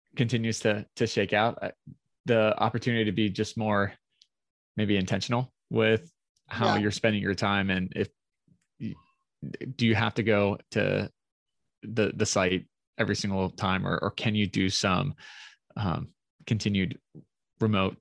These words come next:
Speaker 1: meetings and, and, and see that? And, you know, w-, what's that balance gonna be? I, I think it's a, anybody's guess, <laughs>
Speaker 2: Yeah.
Speaker 1: really, at this point. <laughs>
Speaker 2: Well, let's, let's talk again in a year and <laughs> see,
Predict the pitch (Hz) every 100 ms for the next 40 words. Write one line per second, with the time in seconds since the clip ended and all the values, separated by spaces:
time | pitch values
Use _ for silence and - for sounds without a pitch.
0 | _ - 113 101 95 92 95 92 87 101
1 | - 101 - 101 95 92 92 95 92 -
2 | - - - _ _ 101 92 92 - _
3 | _ - 104 - 117 110 95 92 92 101
4 | 92 92 92 90 104 98 98 - 98 95
5 | - _ _ _ _ _ - 104 98 92
6 | - 98 - - - - - 196 202 -
7 | 208 190 - 135 127 117 120 131 117 117
8 | 107 - - 151 - - _ _ - -
9 | - _ - 220 254 262 - 269 - -
10 | 330 403 330 285 277 277 262 240 233 247
11 | 208 196 269 262 294